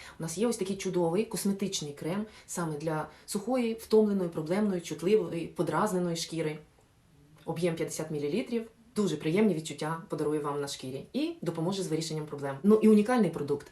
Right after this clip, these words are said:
деокрем календула для догляду за вашими пахвами. Особливо зверніть увагу, в кого є підлітки, дівчатка, вагітні жінки,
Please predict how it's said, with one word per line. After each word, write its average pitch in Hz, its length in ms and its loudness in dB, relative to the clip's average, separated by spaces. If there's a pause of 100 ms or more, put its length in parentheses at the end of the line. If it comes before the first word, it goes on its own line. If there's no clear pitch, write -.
деокрем 160 540 4
календула 156 580 -2
для 156 200 -4
догляду 202 600 0
за 151 160 -4
вашими 151 340 -4
пахвами. 143 420 -12 (1080)
Особливо 208 580 6
зверніть 165 380 0
увагу, 180 280 4
в - 80 -8
кого 165 220 0
є 156 340 0 (640)
підлітки, 185 520 0 (280)
дівчатка, 214 600 -2 (400)
вагітні 165 440 0
жінки, 196 440 -2